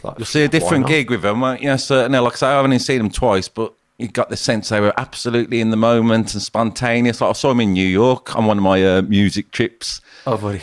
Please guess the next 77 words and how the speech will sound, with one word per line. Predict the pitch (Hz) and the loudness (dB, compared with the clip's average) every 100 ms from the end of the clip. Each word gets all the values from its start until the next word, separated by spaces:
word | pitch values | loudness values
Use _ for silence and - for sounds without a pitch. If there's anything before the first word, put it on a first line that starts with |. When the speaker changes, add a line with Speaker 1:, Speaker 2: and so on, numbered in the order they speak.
| 98 | -6
Speaker 2:
And, | 101 104 107 | -2 0 2
uh, | |
Speaker 1:
Your | 110 | 2
Speaker 2:
they | 113 | 2
made | 139 147 117 | 2 2 0
up | |
a | 117 | 0
Speaker 1:
music | |
Speaker 2:
song. | 135 143 135 139 139 | 0 0 0 2 0
Speaker 1:
finding | 139 - 120 120 123 | -4 -2 0 2 0
Speaker 2:
And | 107 101 | -2 -2
Speaker 1:
sessions. | 113 101 123 127 127 | -2 -2 -4 -6 -4
Speaker 2:
Yeah. | 110 117 120 120 127 - - | 0 2 2 2 -2 -10 -2
Speaker 1:
Yeah. | 127 110 - - | 0 0 -4 -2
Speaker 2:
Also, | 160 - 110 | 0 2 2
like, | 110 113 | 2 2
they | 113 | 2
were | 104 | 2
talking | - 113 110 | 0 -2 0
about, | 87 | -2
like, | 98 - | -2 -2
a | 92 | -4
space | - 107 101 95 - | -4 -2 -2 -2 -6
in | 104 95 | -4 -6
between. | - 107 98 92 | -4 -2 -2 -4
There's | 92 | -6
a | |
massive | 92 104 - | -6 -8 -10
space | - 92 90 | -8 -4 -4
between | - 98 | -6 -4
the | 92 | 0
audience | 90 87 90 | 0 0 -4
and | 92 | -8
front | - 92 82 | -6 -6 -2
row, | 85 85 87 | 0 0 0
and | 90 | 0
they | |
were | 85 | -2
saying | - 90 85 | -2 -2 -2
it | |
was | 76 | -6
a | |
bit | 76 - | -10 -8
like | 80 82 | -10 -8
a | 87 | -12
ghost | 73 87 78 - - - | -4 -2 -2 -8 -14 -16
gig. | - 85 85 - - - | -4 -2 -2 -6 -18 -6
And | 123 | 0
then | 117 | 0
they | |
started | 107 107 80 - | 0 0 -4 -2
playing | 92 87 | -2 0
Ghost | 92 87 - | 2 0 -2
Town | 87 85 85 | -2 -2 0
by | 87 | 0
the | 78 | -2
Specials | - 85 - 90 87 90 85 | -6 -6 -4 -2 -2 -2 -4
just | - 85 - | -10 -10 -4
in | |
that | 90 - | -2 0
moment | 87 90 90 - | 0 2 0 -4
'cause | 82 | -6
one | 78 92 | -2 0
of | 123 | 2
Speaker 1:
Yeah. | |
Speaker 2:
them | 107 | 0
had | 82 | 0
said | 95 - | -2 -4
something | 90 87 | -6 -4
that | |
reminds | 90 80 80 78 | -2 -2 -2 -2
them. | 92 | -2
And | 104 | -2
you | 95 | -4
think, | 110 104 | -6 -4
"Well, | 107 | -4
I'm, | 90 73 | -4 -8